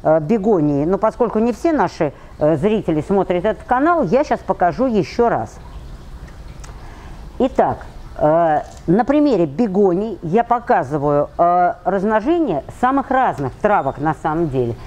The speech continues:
Практически все травки одинаково совершенно делятся. Ой, вот тут какой-то цветок из хинантуса попал. Вот. Э, значит, самый простейший,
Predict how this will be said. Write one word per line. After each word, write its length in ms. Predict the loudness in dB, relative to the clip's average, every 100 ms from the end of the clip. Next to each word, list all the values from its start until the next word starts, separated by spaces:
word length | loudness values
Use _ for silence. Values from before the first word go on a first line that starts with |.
| -16 -6 -2
Практически 540 | 0 0 -4 -2 -4
все 160 | 0 0
травки 420 | 0 0 -2 -2
одинаково 600 | 0 0 0 0 -2 -2
совершенно 480 | -2 -4 0 0 0
делятся. 480 | 2 2 0 -4 -4 -2
Ой, 140 | -2
вот 220 | -2 -4
тут 120 | -4 -6 -10 -18 -18 -18 -6
какой-то 380 | -4 0 0 -2
цветок 580 | -2 -2 0 -2 -4 -12 -6
из 100 | -6
хинантуса 680 | -2 2 4 2 2 -2 -2
попал. 480 | 0 0 0 0 0 -4 -10 -12 -12 -12 -6 0
Вот. 260 | 2 2 -2 -14 -12 -12 -12 -2
Э, 300 | 2 4 2 0
значит, 380 | 0 0 0 -6
самый 400 | -4 0 2 2
простейший, 760 | 2 0 -2 0 2 2 0